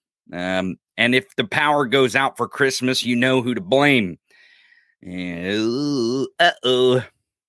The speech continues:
think Greg Abbott may have a shitty Christmas. What do you think? Hopefully the power grid stays open for those people in Texas so they can have a great Christmas. And everywhere, we don't want power outages. We don't want tragic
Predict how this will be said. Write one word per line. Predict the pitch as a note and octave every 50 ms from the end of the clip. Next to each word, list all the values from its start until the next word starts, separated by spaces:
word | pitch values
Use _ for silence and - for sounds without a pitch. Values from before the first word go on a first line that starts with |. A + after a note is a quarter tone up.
| _ _ _ _ _ _ _ -
think | D#2 D2 -
Greg | - E2 E2+ E2 D2
Abbott | E2 F2 E2+ D#2+ E2 -
may | F2+ F#2 F2+
have | F2+ F2 D#2+
a | D#2+ D#2 - -
shitty | - - - A2+ F#2 E2 D#2+ -
Christmas. | - - G#2 F#2 - - F2+ E2+ F2+ - -
What | D#2 F2
do | F2
you | E2+ F2 F2
think? | - E2+ E2 D#2+ D#2 - - _ - - - _ _ _ _ _ _ _ _ - - - - - -
Hopefully | - G3 - C#3+
the | B2 A2
power | - C#3 C3+ B2+
grid | A2 A#2 A2+ F#2
stays | - - B2+ A#2 A2+ F2+
open | A#2+ C3 C3 - A2+ G#2
for | A#2+ A2
those | G#2+ G#2 G2
people | - B2+ A#2 F#2+ G#2 G#2
in | G2 -
Texas | - A2+ A2+ - - C3+ D#3 F3 - - - - _ _ _ _ _ _ _ -
so | - A#2+ A2+
they | A2+ G#2+
can | G#2+ A2
have | A2+ G2+
a | G2
great | D#2+ G#2 A2 G#2+ -
Christmas. | - A#2 A#2 - E3 D#3+ -
And | - F3+ F#3+ - -
everywhere, | C4 C4+ C4+ A3+ F3 C3 G#2 F2 D2 C#2+ C#2
we | E2+ B2
don't | C#3+ E3 D3 C#3+ D3+
want | D3 C#3+ C3 -
power | - C#3+ C3+ C3 B2+ B2+ A#2+
outages. | B2 A#2 A#2 A#2 A#2+ A2 F#2 A2 A2+ G#2 F#2+ F2+ - - _ _ - - - - - - - - _ _ _
We | - G#2+ A#2
don't | C#3 C#3+ D3 - B2+
want | C#3+ D3 D3+ -
tragic | - - C#3+ D3 C#3+ C#3+ G#2 B2+ C3 - - - - -